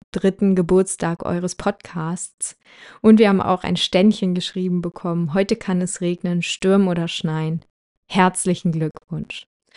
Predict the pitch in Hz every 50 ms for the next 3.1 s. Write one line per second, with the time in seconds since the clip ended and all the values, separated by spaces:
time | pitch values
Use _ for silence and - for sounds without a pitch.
0 | - - _ - 214 220 247 269 233 220 226 254 285 294 277 226 214 - 190 202
1 | 208 196 208 196 - 196 202 202 - - 202 - - - - 190 190 185 175 156
2 | 196 208 220 - - 220 220 - 208 190 180 190 185 180 - - 180 175 180 -
3 | -